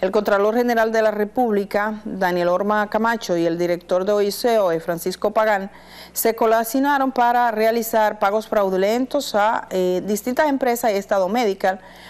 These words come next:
con el claro objetivo de beneficiar al acusado Juan Alexis Medina Sánchez. El director de la oisoe, el acusado Francisco Pagán, solicitó los pagos en la Contraloría General de la República.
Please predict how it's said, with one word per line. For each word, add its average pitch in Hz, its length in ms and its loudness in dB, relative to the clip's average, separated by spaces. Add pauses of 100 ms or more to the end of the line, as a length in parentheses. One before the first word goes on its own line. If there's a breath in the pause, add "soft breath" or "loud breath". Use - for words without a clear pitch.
(200 loud breath)
con 247 260 2
el 226 140 -2
claro 247 300 2
objetivo 247 460 0
de 220 80 2
beneficiar 208 800 0
al 180 120 2
acusado 185 720 0 (500 loud breath)
Juan 196 280 0
Alexis 190 520 -2
Medina 185 320 0
Sánchez. 220 640 -4 (460 loud breath)
El 254 500 0
director 233 460 0
de 202 100 2
la 196 80 2
oisoe, 233 560 0
el 208 80 2
acusado 190 400 -2
Francisco 202 460 -4
Pagán, 208 340 0
solicitó 196 540 -2
los 220 140 0 (120)
pagos 208 420 0
en 180 100 -2
la 175 80 -2
Contraloría 180 580 0
General 202 340 0
de 208 80 0
la 208 100 2
República. 185 680 -2